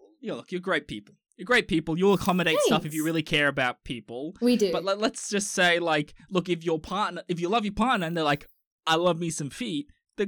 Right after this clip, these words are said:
Speaker 2: <laughs>
Speaker 1: they're not gonna be like, you're gonna be like, "Look, okay, I love you. You c-, you can lick my toes, maybe lick my toes."
Speaker 2: <laughs>
Speaker 1: I don't know.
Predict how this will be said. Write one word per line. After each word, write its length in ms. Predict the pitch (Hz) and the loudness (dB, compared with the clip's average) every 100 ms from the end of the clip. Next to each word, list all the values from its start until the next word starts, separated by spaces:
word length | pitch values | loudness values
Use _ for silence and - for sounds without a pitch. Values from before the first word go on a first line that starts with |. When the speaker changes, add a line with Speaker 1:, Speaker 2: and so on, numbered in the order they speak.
| 208 | 0
Speaker 2:
<laughs> 160 | 302 | 2
Speaker 1:
they're 220 | - - 403 | 2 2 0
not 160 | 339 | 0
gonna 160 | 302 277 | -2 -4
be 280 | 285 262 247 | -4 -4 0
like, 320 | 233 196 - - | 2 2 0 -6
you're 120 | 240 | -2
gonna 140 | 254 | -2
be 100 | 262 | -2
like, 200 | 233 202 | 0 0
"Look, 300 | 196 190 185 | 2 0 0
okay, 220 | 175 175 | -4 -2
I 100 | 156 143 | -2 0
love 280 | 151 180 | -2 -2
you. 400 | 165 151 151 147 147 _ _ - - _ - | 0 0 2 -2 -4 _ _ -20 -20 _ -20
You 160 | 151 147 | -16 -16
c-, 80 | - _ | -18 _
you 240 | - 175 | -6 -4
can 180 | 180 165 | -4 -4
lick 200 | 156 165 | -4 -4
my 100 | 160 | -4
toes, 380 | 139 143 127 120 | -4 -2 -4 -4
maybe 480 | 139 139 135 143 143 | -2 0 0 0 0
lick 180 | 131 117 | -2 -4
my 120 | 104 | -8
toes." 220 | - - | -8 -4
Speaker 2:
<laughs> 300 | 196 - - | -2 -2 -2
Speaker 1:
I 120 | 196 214 | 0 2
don't 340 | 240 240 190 | 2 0 0
know. 120 | 214 | -2